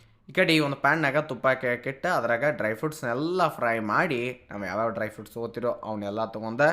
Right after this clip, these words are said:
ನೀವು ಫ್ರೈ ಮಾಡಿ ಈ ಪಾಯಸದಾಗ ಹಾಕಿಬಿಡಿ. ನಾವಿಲ್ಲಿ ಗೋಡಂಬಿ, ಪಿಸ್ತಾ ಎರಡು ತೊಗೊಂಡಿದ್ದೀವಿ, ಎರಡು ಹಾಕಿದ್ದೀವಿ.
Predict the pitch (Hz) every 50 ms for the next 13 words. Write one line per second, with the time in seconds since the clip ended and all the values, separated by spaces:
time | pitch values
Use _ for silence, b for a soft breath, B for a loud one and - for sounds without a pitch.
0 | B B B B B B B _ 123 123 120 120 120 127 135 - - - - 120
1 | 131 156 175 190 196 165 131 135 147 147 - _ _ - - 190 208 214 - -
2 | 113 110 131 143 - - 107 85 85 104 120 127 - - 147 147 139 - - -
3 | - - _ _ _ _ _ _ _ _ _ _ _ _ _ _ _ - 131 123
4 | 131 160 156 151 147 151 143 123 123 120 123 131 139 135 131 123 131 127 123 -
5 | 117 110 - - 127 117 107 104 110 127 123 - 120 120 117 117 110 139 156 143
6 | 110 101 110 139 135 123 113 113 113 98 - -